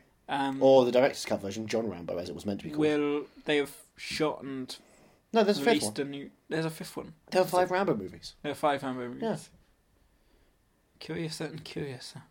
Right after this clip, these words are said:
Speaker 2: Case of Benjamin Button.
Speaker 1: <laughs>
Speaker 2: It's like Dumb and Dumber Two.
Speaker 1: Um, I
Speaker 2: Brad Pitt just gets younger.
Speaker 1: You, you said in your, um, your podcast before, the, the
Speaker 2: It's
Speaker 1: last
Speaker 2: our
Speaker 1: episode
Speaker 2: podcast,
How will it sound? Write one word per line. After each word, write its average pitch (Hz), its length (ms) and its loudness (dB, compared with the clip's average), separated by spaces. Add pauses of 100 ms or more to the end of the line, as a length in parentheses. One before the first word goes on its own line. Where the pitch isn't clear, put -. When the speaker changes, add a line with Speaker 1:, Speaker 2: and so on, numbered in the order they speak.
(1040)
Speaker 2:
Case 107 240 -4
of 120 80 -4
Benjamin 123 300 -4
Button. 85 340 -2
Speaker 1:
<laughs> - 40 -20 (1200)
Speaker 2:
It's - 80 -10
like - 160 -4
Dumb 113 160 0
and 110 100 -2
Dumber 110 200 0
Two. 90 220 -8 (1160)
Speaker 1:
Um, 208 540 4
I 226 320 -2 (720)
Speaker 2:
Brad 110 160 0
Pitt 104 140 -4
just - 100 -12
gets 101 160 -8
younger. 95 220 -8 (500)
Speaker 1:
You, 220 240 4
you 202 220 0
said 240 240 0
in 208 320 0
your, 156 580 0
um, 139 560 -4 (800)
your 147 120 -4
podcast 143 440 -4
before, - 400 -8 (240)
the, 139 180 -8
the 139 120 -6
Speaker 2:
It's 135 80 0
Speaker 1:
last 131 100 2
Speaker 2:
our 269 140 12
Speaker 1:
episode 139 260 2
Speaker 2:
podcast, - 60 -8